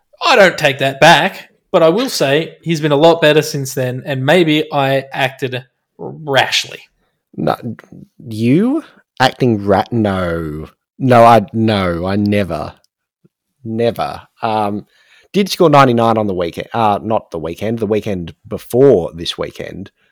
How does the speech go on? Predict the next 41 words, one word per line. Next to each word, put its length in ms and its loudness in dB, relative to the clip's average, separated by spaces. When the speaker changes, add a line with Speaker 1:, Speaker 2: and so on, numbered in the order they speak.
Speaker 2:
Uh, 300 2
playing 340 2
in 100 0
the 100 2
centre 340 0
square? 640 2
Speaker 1:
Uh, 220 -6
Bevo 200 0
Speaker 2:
Like, 60 -2
Speaker 1:
Salad. 380 0
Where 240 2
do 80 4
you 60 4
Speaker 2:
Bevo 80 8
Speaker 1:
want 100 4
him 80 -4
to 60 0
Speaker 2:
Salad. 260 0
Speaker 1:
play? 80 -20
He'll 120 -4
Speaker 2:
I 60 2
Speaker 1:
play 180 4
there. 240 -6
Speaker 2:
Yeah, 160 0
where 180 4
do 80 4
you 60 6
want 100 6
him 60 4
to 80 -4
play? 220 4
Yes. 760 0
Yes. 640 0
Speaker 1:
<laughs> 40 -20
Speaker 2:
Um, 540 -2
I, 180 2
I, 720 -2
does 200 0
the 100 0
role 220 8
last? 400 6